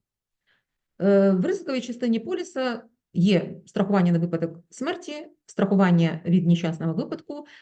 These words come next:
та страхування від хвороб, в тому числі критичних, таких як рак, інсульт, інфаркт, розсійний склероз, Альцгеймера, Паркінсона.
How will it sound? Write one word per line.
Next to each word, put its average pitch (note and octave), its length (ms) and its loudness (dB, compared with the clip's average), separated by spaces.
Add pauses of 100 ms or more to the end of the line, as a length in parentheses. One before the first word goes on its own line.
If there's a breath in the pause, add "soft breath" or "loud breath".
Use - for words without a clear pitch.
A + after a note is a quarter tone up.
та B3 280 0
страхування F#3+ 600 2
від E3+ 220 0
хвороб, E3 360 0
в - 20 -20
тому F3 200 2
числі G3 300 -6
критичних, E3+ 600 -6
таких F3+ 340 -6
як D3+ 180 -8 (180 loud breath)
рак, C#4 380 -2
інсульт, A#3+ 500 0
інфаркт, G3+ 520 2 (440 soft breath)
розсійний G3 380 2
склероз, A3 640 -4 (140)
Альцгеймера, G3+ 580 0
Паркінсона. G3 840 -4